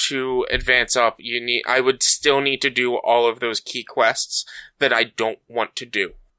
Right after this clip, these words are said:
And the, the problem isn't even really the key quests. It's, uh, the rampages that they introduced that aren't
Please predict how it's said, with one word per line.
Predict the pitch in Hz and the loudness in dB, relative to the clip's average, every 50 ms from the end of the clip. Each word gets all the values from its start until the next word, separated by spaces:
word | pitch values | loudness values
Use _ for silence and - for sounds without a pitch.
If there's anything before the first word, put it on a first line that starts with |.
| _ _ - | _ _ -2
And | 127 131 127 123 127 | 0 2 2 2 0
the, | 131 123 127 147 151 | -2 0 0 0 0
the | 127 - 147 | 2 0 -2
problem | - - 160 156 156 156 175 170 156 | 0 2 2 4 4 2 2 0 0
isn't | 147 139 151 151 131 | 0 0 -2 -2 -2
even | - 139 135 143 139 | -4 -4 -4 -2 0
really | 131 135 135 131 135 | 2 2 4 4 2
the | 120 127 | 2 -2
key | - - 143 135 120 | -4 -4 -6 -6 -6
quests. | - - 127 120 120 - - - | -4 0 0 0 2 0 -2 -4
It's, | - - - - - - | -4 -4 -4 -4 -4 -4
uh, | 117 131 - - - - - - _ | -8 -10 -10 -12 -18 -18 -20 -6 _
the | - 123 | 0 0
rampages | 104 127 135 147 147 139 - 165 160 147 147 147 135 131 | 4 4 4 4 4 2 0 0 0 0 0 -2 -2 -2
that | 135 127 - | -2 -2 -2
they | 143 135 | -2 -2
introduced | 90 123 135 - 135 123 120 131 135 127 - - - | -2 -2 -4 -4 -4 -2 0 2 2 2 0 -2 -2
that | - 127 117 - - | -2 -2 -2 -2 0
aren't | 123 131 143 - | 0 0 0 0